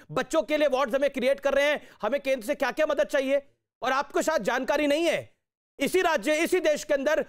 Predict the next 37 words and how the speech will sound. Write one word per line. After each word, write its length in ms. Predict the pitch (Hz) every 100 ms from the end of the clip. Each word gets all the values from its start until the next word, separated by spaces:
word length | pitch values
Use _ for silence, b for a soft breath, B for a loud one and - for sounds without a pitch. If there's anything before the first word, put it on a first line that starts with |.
| B
और 140 | 254
ईसा 200 | 285 330
एक 120 | 302 269
राज्य 240 | 240 285
है, 60 | 294
नवीन 240 | 277 294
पटनायक, 380 | 269 247 226 202 B -
जिन्होंने 300 | 285 320 339
रातों 300 | 269 285 359
रात 120 | 339
बोला 220 | 285 285
कि 120 | 320 269
प्रधानमंत्री, 680 | 269 269 302 294 339 359
प्रधानमंत्री 720 | - - - 254 311 311 311 277
जी, 240 | 359 359 B -
मेरे 240 | 247 339
पास, 360 | - 311 370 -
मेरे 240 | 202 277 320
पास 340 | 311 330 -
किट्स 240 | 339 277
खत्म 280 | - - 339
हो 60 | 311
रही 180 | 285 214
हैं। 280 | 165 - -
रातों 320 | 302 311 349
रात 360 | 320 349 - _ -
उनके 480 | 269 269 330 262 247
सुबह 240 | 285 311
चार 280 | - 294 311
बजे 180 | 311 277
तक 160 | 320
उनके 200 | 294 277
पास 200 | 311 302
किट्स 220 | 330 -
पहुंच 320 | - 269 302 302
भी 100 | 285
गए। 220 | 165